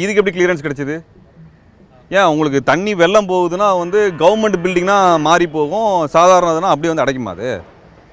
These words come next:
நீங்க கட்டினே தப்பு தானே, இந்த கால்வாய்க்குள்ளதை பார்க்க, கவாக்குளத்துக்கு கட்டினே தப்பு தானே? இதே தானே உங்களுக்கு வந்து இந்த எக்ஸ்பிரஸ் ஹைவே, இந்த இதுக்கு துறைமுகத்துக்கு போட்டதுக்கு தடை வந்து நின்னுச்சு. அதுல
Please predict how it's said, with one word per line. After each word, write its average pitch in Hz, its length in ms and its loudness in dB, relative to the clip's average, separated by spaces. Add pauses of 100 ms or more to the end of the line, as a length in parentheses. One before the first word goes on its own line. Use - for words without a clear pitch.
(960)
நீங்க 135 200 -6
கட்டினே 160 280 2
தப்பு 202 220 2
தானே, 196 160 2 (100)
இந்த 123 140 -6
கால்வாய்க்குள்ளதை 175 460 2
பார்க்க, 143 260 0
கவாக்குளத்துக்கு 156 540 2
கட்டினே 151 280 -2
தப்பு 156 200 -4
தானே? 147 180 -2 (520)
இதே 180 220 4
தானே 262 220 2
உங்களுக்கு 208 320 -2
வந்து 214 160 2 (300)
இந்த 165 140 -2
எக்ஸ்பிரஸ் 196 320 0
ஹைவே, 170 260 4
இந்த 156 160 2
இதுக்கு 165 200 -2
துறைமுகத்துக்கு 175 460 -2
போட்டதுக்கு 151 380 0 (340)
தடை 165 220 4
வந்து 160 160 -2
நின்னுச்சு. 147 300 -4
அதுல 160 140 -2